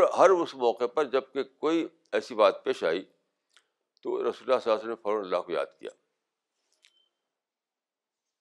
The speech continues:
تو یہ صحیح تش-، تش-، تفسیر مل گئی ہم کو حدیث میں کہ he used to remember God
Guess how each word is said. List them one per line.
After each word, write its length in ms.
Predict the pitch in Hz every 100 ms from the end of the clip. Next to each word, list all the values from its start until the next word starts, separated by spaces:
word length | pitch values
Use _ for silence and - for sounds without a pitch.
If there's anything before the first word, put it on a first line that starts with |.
| _ _ _
تو 140 | 120 110
یہ 200 | 127 143
صحیح 380 | - 139 208 214 - _
تش-، 240 | 117 - _
تش-، 240 | - 107 _
تفسیر 400 | 95 92 - 156 117
مل 220 | 104 104 107
گئی 140 | 104
ہم 100 | 82
کو 320 | - 95 - _ _ _ _ _ _ _ - -
حدیث 300 | 95 110 -
میں 140 | 58 57 _ _ _ _ _ _
کہ 80 | 95 127
he 400 | 170 143 - 87 127
used 400 | 151 - _ 123
to 140 | 131 - _ 85
remember 520 | 92 92 92 135 135 - _ _ _ _ _ _ 98
God 200 | 123